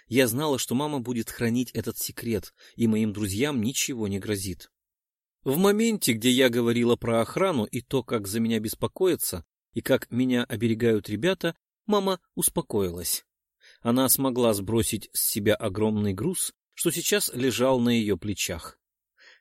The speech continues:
Ренату она знала с самого детства. Мы периодически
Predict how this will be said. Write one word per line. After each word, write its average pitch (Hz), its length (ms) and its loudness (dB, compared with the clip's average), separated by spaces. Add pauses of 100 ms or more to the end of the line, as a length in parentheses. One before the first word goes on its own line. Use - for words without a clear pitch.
Ренату 165 640 2
она 127 220 0
знала 127 560 -2
с - 80 0
самого 104 540 0
детства. 92 580 -4 (560)
Мы 131 300 2
периодически 127 840 -2